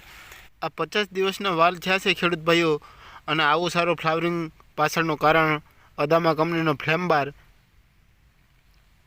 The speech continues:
જેમાં સત્તર પ્રકારના એમિનો એસિડ આવે છે,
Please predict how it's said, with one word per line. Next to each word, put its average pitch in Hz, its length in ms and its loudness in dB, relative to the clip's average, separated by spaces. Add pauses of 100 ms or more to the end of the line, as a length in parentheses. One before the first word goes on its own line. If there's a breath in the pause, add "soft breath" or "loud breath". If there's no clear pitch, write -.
(120)
જેમાં 143 400 0
સત્તર 151 360 0
પ્રકારના 147 640 0
એમિનો 147 380 -2
એસિડ 139 320 0
આવે 143 260 4
છે, 135 200 -4